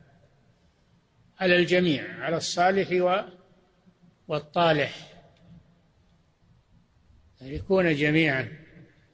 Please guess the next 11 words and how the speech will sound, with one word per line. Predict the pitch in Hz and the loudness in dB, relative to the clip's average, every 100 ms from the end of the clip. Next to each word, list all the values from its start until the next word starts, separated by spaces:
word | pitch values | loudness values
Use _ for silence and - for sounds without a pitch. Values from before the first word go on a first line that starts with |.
| _ _ _ | _ _ _
ويهلك | 143 175 170 175 170 | 0 2 2 0 -4
الصالحون | 156 - 170 151 143 165 156 | -6 0 0 0 0 0 0
معهم. | 147 139 135 151 160 123 113 - - - - _ _ _ _ _ _ _ - _ _ _ - - - _ _ _ _ _ _ - - | -2 -2 -2 -2 -4 -8 -14 -20 -20 -20 -20 _ _ _ _ _ _ _ -20 _ _ _ -20 -20 -20 _ _ _ _ _ _ -20 -6
لكن | 170 190 185 190 185 | 2 4 2 0 0
الله | 180 165 180 185 | 0 0 0 2
يبعث | 190 214 156 139 143 | 2 2 0 -2 -2
الصالحين | 156 - 165 151 151 139 170 226 214 | -6 -4 -2 -2 -2 -4 -2 -2 0
على | 190 226 214 | 0 2 2
نياتهم | 208 214 190 151 143 143 151 | 0 2 2 0 -4 -4 -2
يوم | 147 147 | 0 -2
القيامة | 139 147 143 127 123 | -6 -4 0 0 -4